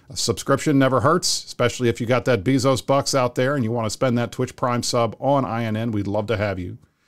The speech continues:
And I'd like to say, as always, thank you guys for being the best audience in New Eden,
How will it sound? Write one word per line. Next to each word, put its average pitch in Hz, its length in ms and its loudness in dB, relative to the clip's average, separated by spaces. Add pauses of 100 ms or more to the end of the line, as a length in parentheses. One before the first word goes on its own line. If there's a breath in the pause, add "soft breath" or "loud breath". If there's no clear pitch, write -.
(400)
And 143 320 2
I'd 180 240 4
like 151 180 4
to 120 80 -2
say, 110 320 2
as 127 240 2
always, 92 480 0
thank 170 260 0
you 170 100 2
guys 131 320 2
for 127 100 -4
being 107 240 0
the 92 60 -4
best 139 280 0
audience 117 580 0
in 107 140 -4
New 98 160 -2
Eden, 120 320 0